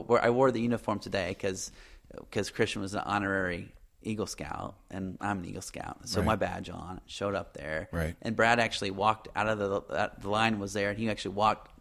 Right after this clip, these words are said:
Speaker 1: back the waiting line to come see me 'cause I was wearing my,
Speaker 2: Mm.
Speaker 1: you know, he, he'd asked people to wear superhero costumes 'cause Christian loved
Speaker 2: Yeah.
Speaker 1: superheroes.
Speaker 2: Yeah.
Speaker 1: And so there was a lot of superheroes running around there. And so,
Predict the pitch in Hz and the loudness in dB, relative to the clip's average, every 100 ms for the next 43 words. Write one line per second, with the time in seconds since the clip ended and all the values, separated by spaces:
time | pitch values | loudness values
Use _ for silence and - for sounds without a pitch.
0 | - 92 110 110 110 - - - - - | -18 0 4 6 4 -6 -20 -20 -6 2
1 | 110 113 117 113 90 90 92 101 - 110 | 6 6 6 2 0 0 -2 -4 -8 -2
2 | 110 104 - 104 101 101 107 104 101 95 | -2 -2 -4 -4 -2 -4 -4 -6 -4 -4
3 | 92 95 92 98 - 104 95 90 90 113 | -2 -4 -6 -6 -4 0 0 0 0 0
4 | 113 131 139 - 131 120 139 - - 127 | 2 4 2 2 2 4 4 2 -4 -2
5 | 117 - 107 104 101 98 - - 135 104 | -2 -2 0 2 0 -2 -6 -6 -6 -6
6 | 82 - 80 - 90 95 - 101 95 - | -8 -8 -10 -10 -8 -8 -8 -8 -8 -10
7 | - - - - - 107 - 92 87 87 | -12 -20 -20 -20 -12 -10 -8 -6 -6 -8
8 | - - - - - 90 - 92 78 71 | -16 -20 -20 -12 -2 0 0 -4 -6 -4
9 | 82 82 - - 95 92 - 104 101 92 | -2 -2 -4 -8 -6 -6 -2 0 0 -4
10 | 90 - 107 95 95 92 95 - 92 87 | -10 -6 -6 -6 -4 -4 -4 -6 -8 -8
11 | - 50 50 50 107 - - - - - | -10 -10 -8 -8 -10 -16 -20 -20 -20 -8
12 | 104 101 - 104 98 98 101 101 | -4 -4 -4 -2 0 0 -2 -6